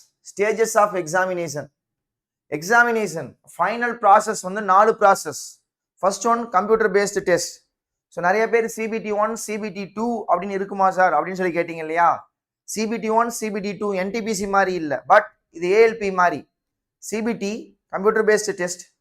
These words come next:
அதுல குவாலிஃபை ஆறவங்க சி பி ஏ டி, கம்ப்யூட்டர் பேஸ்டு ஆப்டிடியூட் டெஸ்ட், சி பி ஏ டி.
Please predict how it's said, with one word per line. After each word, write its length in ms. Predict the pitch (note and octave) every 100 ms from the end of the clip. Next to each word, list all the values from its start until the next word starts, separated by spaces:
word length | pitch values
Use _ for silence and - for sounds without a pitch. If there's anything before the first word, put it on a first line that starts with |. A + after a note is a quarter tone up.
| _ _ _ _
அதுல 220 | E3+ G3
குவாலிஃபை 520 | G3 G#3+ A#3+ A3+ A3
ஆறவங்க 580 | G3 G3+ F#3 F3 G#3 -
சி 360 | - - A3+ A#3
பி 340 | A3+ A#3+ A#3+ F3+
ஏ 180 | G3
டி, 500 | G3 G3+ F3+ C3 _ _ _ _ -
கம்ப்யூட்டர் 460 | F3 G#3 A3 G#3
பேஸ்டு 300 | G3+ A3+ A3 - _ _ _ _ -
ஆப்டிடியூட் 440 | F#3 G#3+ G3 A3+
டெஸ்ட், 380 | - F3+ - - _ _ _ _ _ _ _
சி 300 | - G#3+ A3+
பி 240 | A#3 A3
ஏ 120 | G3
டி. 520 | G3+ G#3+ A3+ - -